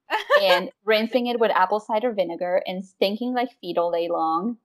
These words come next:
Speaker 2: I lost a lot of hair because of thyroid disease. It, I lost about two-thirds of my hair, so this kind of helped me regain some of my hair health, where I really desperately missed shampoo that foamed and smelled good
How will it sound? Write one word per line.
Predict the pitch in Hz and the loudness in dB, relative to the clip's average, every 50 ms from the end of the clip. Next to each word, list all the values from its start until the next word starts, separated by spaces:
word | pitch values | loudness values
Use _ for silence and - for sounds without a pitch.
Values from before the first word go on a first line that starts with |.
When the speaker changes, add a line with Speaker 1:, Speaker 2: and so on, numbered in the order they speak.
| _ | _
Speaker 2:
I | 196 196 190 | -2 0 2
lost | 190 196 220 214 - | 2 0 0 0 0
a | 240 214 | 0 2
lot | 185 170 165 | 4 2 2
of | 180 - - | 2 0 -2
hair | 233 208 202 214 220 | 0 2 2 2 0
because | 208 220 - 220 214 - | -2 -4 -4 -4 -2 -2
of | 214 208 208 - _ - - | -4 -4 -6 -10 _ -2 2
thyroid | 214 196 196 208 220 233 220 | 2 4 4 4 2 0 0
disease. | 240 254 247 - 269 269 285 277 - | -2 -4 -2 -2 -2 -2 -2 0 -2
It, | 285 175 - _ _ _ _ - | -2 -4 -4 _ _ _ _ 0
I | 208 220 | 2 4
lost | 214 208 208 - | 4 2 0 0
about | 196 185 170 - - | 0 0 -2 -2 -2
two-thirds | - 220 226 - 175 180 175 - | -2 0 2 4 4 2 2 -2
of | 175 - | -6 -4
my | 165 160 202 | -4 -4 -4
hair, | 175 - 160 165 175 185 | -2 -2 2 2 2 2
so | - 226 | 0 2
this | 196 226 269 254 - | 4 4 4 4 2
kind | 285 226 165 | 0 0 0
of | 180 - - | -2 -2 -2
helped | 190 165 - 185 | -2 -2 -2 -4
me | 180 175 180 170 | -6 -8 -6 -6
regain | 180 180 170 - 170 175 180 | -6 -6 -4 -4 -4 -4 -4
some | - - 180 175 | -6 -8 -8 -4
of | |
my | 170 165 165 | -2 -2 -2
hair | - - - - 190 | -2 -2 -2 -2 -2
health, | - - - - - - - _ _ _ _ - | 0 0 0 0 0 -2 -6 _ _ _ _ 2
where | 247 247 247 | 4 4 6
I | 240 | 6
really | 233 220 214 233 240 233 233 226 | 4 4 4 4 4 4 4 4
desperately | 214 - 202 196 196 - - - 190 185 180 185 185 185 | 4 4 2 2 2 -2 -6 -6 -6 -6 -6 -6 -6 -6
missed | 185 185 180 175 175 180 - - - | -6 -4 -4 -6 -6 -8 -10 -14 -16
shampoo | - - 196 185 185 185 - 190 180 180 185 | -6 -4 -4 -4 -4 -2 0 0 0 2 2
that | 180 - - - _ _ | 0 -2 -4 -6 _ _
foamed | - 180 185 185 185 185 196 - - | 2 2 2 2 0 -2 -4 -4 -4
and | - 196 202 | -4 -4 -6
smelled | 202 - 233 208 185 175 180 175 170 175 - - | -4 -4 -2 -2 0 0 0 0 0 -2 -2 0
good | - 190 190 165 170 180 180 - | 2 4 4 6 4 4 2 0